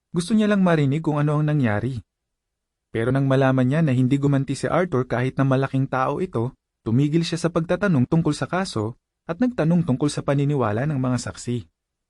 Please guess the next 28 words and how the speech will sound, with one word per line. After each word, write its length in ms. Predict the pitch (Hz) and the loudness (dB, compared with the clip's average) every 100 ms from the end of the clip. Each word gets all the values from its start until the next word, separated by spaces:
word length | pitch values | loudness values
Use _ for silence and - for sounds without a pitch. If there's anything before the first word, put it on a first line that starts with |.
| _ _ _ _ _ | _ _ _ _ _
Umabot 560 | 104 104 113 147 160 | -4 -2 0 0 0
ng 160 | 165 143 | 0 0
apat 360 | 127 147 160 165 | -2 -2 -2 -2
na 80 | 147 | -2
oras 400 | 127 131 170 170 | -2 -2 -2 -4
ang 160 | 170 | -4
usapan 360 | 165 160 170 170 | -2 -2 0 0
nila. 220 | 156 160 175 - _ _ _ _ _ _ _ _ | 0 -2 -6 -8 _ _ _ _ _ _ _ _
Hangang-hanga 720 | - 135 196 202 175 185 185 | -4 0 2 2 2 2 2
ang 160 | 170 170 | 2 2
pulis 400 | 156 208 190 - | 2 0 -2 -6
at 80 | - | -2
sinabi 400 | 156 147 127 127 | 2 2 2 0
niya, 240 | 165 151 _ _ - | 0 -4 _ _ -8
"Ang 80 | 151 | -2
ganda 240 | 165 185 214 | 0 2 4
ng 160 | 220 | 4
relihiyon 460 | 220 214 196 170 170 | 4 2 2 4 4
niyo. 140 | 147 113 - _ _ 170 | 4 0 -6 _ _ -10
Gusto 240 | - 208 | -4 0
ko 40 | 190 | 2
dyan." 320 | 170 208 117 - _ _ _ _ _ _ _ _ _ _ _ _ _ _ - | 2 0 -2 -6 _ _ _ _ _ _ _ _ _ _ _ _ _ _ 0
Kinabukasan, 800 | 120 113 117 180 180 104 110 143 _ _ _ | 2 2 2 0 0 -2 -2 -4 _ _ _
habang 240 | 98 101 110 | -8 -4 -2
nagkakart 320 | 123 143 151 143 | 0 -2 -2 -2
ulit 240 | 165 170 170 | 0 0 -2
si 80 | 165 | -2
Arthur, 480 | 202 202 110 123 | -2 -2 -4 -4